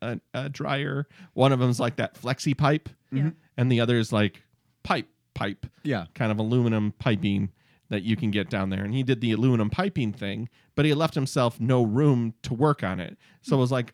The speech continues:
Speaker 1: honestly, this dryer has been truly just backed into the spot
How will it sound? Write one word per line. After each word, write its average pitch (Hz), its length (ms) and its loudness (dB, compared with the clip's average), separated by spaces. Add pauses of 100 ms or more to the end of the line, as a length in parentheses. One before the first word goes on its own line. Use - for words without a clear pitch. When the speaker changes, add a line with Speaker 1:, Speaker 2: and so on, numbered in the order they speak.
Speaker 1:
honestly, 135 500 0
this 117 180 0
dryer 120 360 4
has 120 180 4
been 107 220 2
truly 127 320 2
just 113 220 -4 (200)
backed 151 460 0
into 151 640 0
the 139 140 0
spot 156 520 0